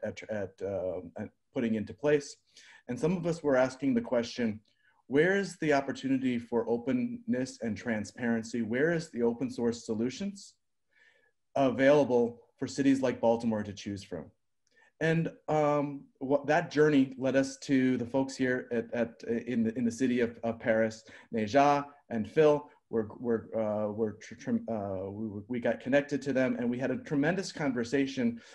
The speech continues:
about their project Lutece. And it seemed very fitting that, uh, the, both the technology around Lutece, bringing that ball back to Baltimore as a solution,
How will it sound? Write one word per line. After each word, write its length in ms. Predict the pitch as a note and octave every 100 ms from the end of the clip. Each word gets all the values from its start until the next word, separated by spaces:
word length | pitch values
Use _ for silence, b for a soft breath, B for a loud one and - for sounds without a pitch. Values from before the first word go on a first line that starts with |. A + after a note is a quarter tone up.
| B A#2+
about 300 | A#2 A#2 A#2
their 100 | A2
project 480 | - A#2+ A#2+ A#2
Lutece. 540 | A2+ G2 D3+ D3+ - - _ _ _ b b b
And 100 | C#3+
it 120 | C#3 -
seemed 260 | D3+ C#3
very 240 | C3+ F3 F3
fitting 580 | - D#3+ D3+ C3+ C3 A2
that, 340 | A#2+ A#2 A2+ - - -
uh, 320 | B2+ A#2 A2+
the, 120 | A2 A2+
both 260 | A#2+ A#2
the 60 | A2+
technology 640 | - A#2 B2 C#3+ D#3 C#3+
around 380 | C3 B2+ C#3+ C#3+
Lutece, 400 | C3+ D3 C#3 - - _ _ b b _
bringing 280 | A#2+ A#2+ A#2
that 240 | A#2 G#2+
ball 320 | A#2+ A#2+ A#2+
back 200 | A#2+ A#2
to 80 | A#2
Baltimore 520 | G2+ A#2+ B2 C3 A#2
as 140 | A2 G#2
a 60 | F#2+
solution, 580 | G2+ B2 C3+ F3 E3+